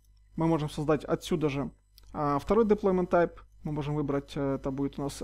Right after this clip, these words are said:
скрипт, либо это будет M S I файл. Мы заполняем, э, тот же самый мастер, и мы можем создать, э, такое же приложение, там, для икс восемьдесят шесть, либо же, там, для андроида,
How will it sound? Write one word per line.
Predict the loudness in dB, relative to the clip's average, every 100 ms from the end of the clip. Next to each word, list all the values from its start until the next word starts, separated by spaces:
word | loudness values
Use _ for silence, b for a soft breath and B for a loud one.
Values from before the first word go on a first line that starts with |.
| -10
скрипт, | -4 -2 -2 -6 -20 B -4
либо | -2 -2
это | -2
будет | -2 -2 -2
M | -2 -4
S | -2
I | -2
файл. | 2 2 4 0 -6 _ _ -6
Мы | -2 0
заполняем, | 0 0 0 0 0 -2
э, | -4 -4 -4
тот | -4
же | -4
самый | -4 0
мастер, | 2 2 0 -2 -4 B B B
и | 0 2
мы | 4
можем | 2 0
создать, | -4 2 2 0
э, | -6
такое | -6 -4 -2 -2
же | -4
приложение, | -4 -4 0 0 0 0 -4 -8 -10
там, | -8
для | -2 0 0
икс | -2 -6 -6
восемьдесят | -8 -6 -6 -2
шесть, | 0 0 -2
либо | -6 -4
же, | -6
там, | -8
для | -2 0
андроида, | 0 4 6 6 2 -2